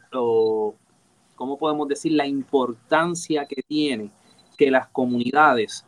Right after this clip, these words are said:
se conozcan ellas mismas, conozcan su historia, conozcan su aportación a, a, a su comunidad y luego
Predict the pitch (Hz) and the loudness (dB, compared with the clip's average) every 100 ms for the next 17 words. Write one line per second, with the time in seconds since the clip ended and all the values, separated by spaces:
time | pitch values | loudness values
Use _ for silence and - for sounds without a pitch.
0 | _ _ _ _ _ _ _ _ _ _ | _ _ _ _ _ _ _ _ _ _
1 | - - - 147 147 135 147 175 - 185 | -18 -8 2 2 4 2 2 0 0 0
2 | 165 170 170 156 135 123 123 127 131 - | 2 0 0 -2 -4 -4 -2 -2 -2 -2
3 | 127 120 214 - 175 170 170 175 180 - | -2 0 -2 -2 -2 -2 -2 -2 -2 -6
4 | 208 - 123 123 120 117 123 - 123 123 | -6 0 2 2 2 4 4 2 -6 -4
5 | 131 - 160 - 165 151 139 135 123 113 | -4 -2 -4 -2 0 0 2 -2 -4 -6
6 | - 110 104 - - 139 147 170 196 220 | 0 0 0 -6 -8 2 4 4 4 -2
7 | _ _ - - 143 131 131 127 - 123 | _ _ -8 2 6 6 4 0 -4 -4
8 | 127 117 123 120 147 131 123 123 117 127 | -4 -4 -10 -12 -14 -12 -10 -10 -6 0
9 | 170 226 - _ _ 165 156 156 151 147 | 2 2 -6 _ _ -10 -10 -8 -8 -6
10 | 143 143 156 190 202 | 0 0 2 -2 -4